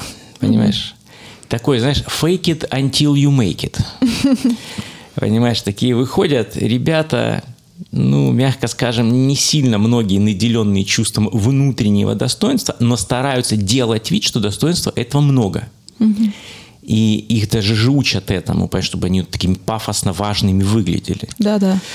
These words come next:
Speaker 2: Понимаешь? И вот и мне немножко забавно все это наблюдать, понимаешь? И вот это вот ощущение, да, когда, э, вот я,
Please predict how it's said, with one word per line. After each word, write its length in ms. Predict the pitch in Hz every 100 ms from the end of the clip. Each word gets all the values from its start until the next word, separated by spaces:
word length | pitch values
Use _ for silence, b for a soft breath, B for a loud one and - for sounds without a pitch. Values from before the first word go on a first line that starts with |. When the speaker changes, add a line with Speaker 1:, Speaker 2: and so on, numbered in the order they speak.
| B B
Speaker 2:
Понимаешь? 540 | 95 98 175 202 - -
И 120 | 104
вот 220 | 117 131 -
и 140 | 120
мне 160 | 123 156
немножко 520 | 170 131 127 131 -
забавно 440 | - 208 151 147 120
все 160 | -
это 160 | 131 120
наблюдать, 720 | 117 110 127 180 196 - -
понимаешь? 580 | 92 101 110 135 113 -
И 340 | 117 113 113 110 B B B B B B -
вот 140 | 110
это 160 | 110 117
вот 140 | 113
ощущение, 1080 | 123 113 - 123 - - 165 165 123 101 98
да, 380 | 98 123 127 123 B B B B - 113 104
когда, 600 | 117 117 117 120 113 110 - -
э, 500 | - 117 107 104 98 95 - - - -
вот 240 | 107 - -
я, 320 | - 117 110